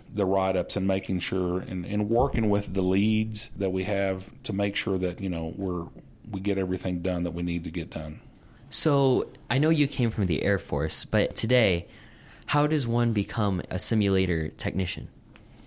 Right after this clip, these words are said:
Speaker 1: Well, like, I, I was trained, um, by the Air Force. In the Air Force or the Navy, they don't train flight simulator technicians. That, all of the Navy and aircra-, uh, Air Force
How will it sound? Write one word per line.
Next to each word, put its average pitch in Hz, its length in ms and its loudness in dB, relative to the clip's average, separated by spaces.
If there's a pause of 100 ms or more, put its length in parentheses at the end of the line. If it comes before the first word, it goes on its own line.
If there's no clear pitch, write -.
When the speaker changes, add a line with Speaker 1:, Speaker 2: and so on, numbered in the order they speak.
(480)
Speaker 1:
Well, 127 280 4
like, 113 260 2
I, - 260 -6
I 117 140 0
was 123 160 0
trained, 123 560 2
um, 107 240 2
by 101 160 2
the 104 160 2
Air 110 100 4
Force. 113 300 -2
In 110 80 4
the 98 100 4
Air 110 140 2
Force 113 400 0
or 104 180 2
the 92 120 0
Navy, 113 480 2
they 101 300 0
don't 104 280 2
train 104 400 2
flight 98 260 -2
simulator 98 440 2
technicians. 90 720 -2
That, 113 340 2 (640)
all 131 240 2
of 143 140 0
the 117 180 6
Navy 120 720 4
and 101 300 0
aircra-, 107 640 0
uh, 95 160 0
Air 123 200 2
Force 95 460 0